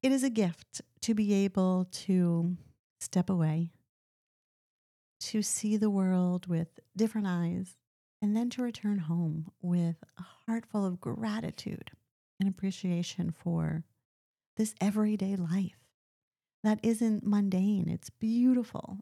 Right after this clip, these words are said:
and epic. And it is only that way because I choose to make it that way, you know, rather than look at all the things that, yeah, I wish were different.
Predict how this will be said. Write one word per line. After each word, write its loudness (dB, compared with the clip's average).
and -4
epic. -4
And 2
it 0
is -2
only 4
that 0
way 4
because 0
I 4
choose -2
to -4
make -2
it -2
that -6
way, -10
you 2
know, 0
rather 2
than 4
look 2
at 0
all 2
the 2
things 2
that, 2
yeah, 6
I 6
wish 2
were 0
different. -2